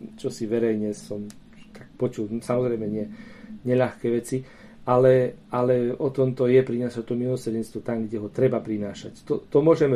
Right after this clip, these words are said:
robi-, robiť, aj to sa snažíme robiť samozrejme aj vo väznici, kde ideme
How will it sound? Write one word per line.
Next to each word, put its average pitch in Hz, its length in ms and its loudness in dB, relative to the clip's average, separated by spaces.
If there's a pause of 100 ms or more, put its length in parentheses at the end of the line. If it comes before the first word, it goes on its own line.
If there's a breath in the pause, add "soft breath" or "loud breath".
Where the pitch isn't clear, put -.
robi-, 127 400 2
robiť, 123 480 -2
aj 110 160 2
to 120 80 -2
sa 117 160 -6
snažíme 123 400 -2
robiť 110 320 -4
samozrejme 113 480 -2
aj - 0 -
vo 120 160 0
väznici, 110 480 -4
kde 104 160 -4
ideme 107 320 -2